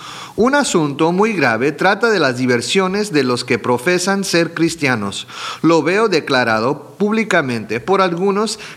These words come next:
que se llaman cristianos que es bueno para los cristianos que vayan al teatro,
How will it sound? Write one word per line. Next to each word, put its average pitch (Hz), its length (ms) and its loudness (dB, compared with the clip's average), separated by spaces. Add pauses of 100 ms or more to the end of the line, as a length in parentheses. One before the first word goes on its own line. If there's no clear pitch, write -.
que 170 160 4
se 160 220 2
llaman 208 340 2
cristianos 147 760 0
que 151 240 2
es 202 140 -2
bueno 170 380 0
para 139 240 2
los 127 220 0
cristianos 139 720 0 (260)
que 180 160 2
vayan 208 420 2
al 165 200 0
teatro, 113 500 -2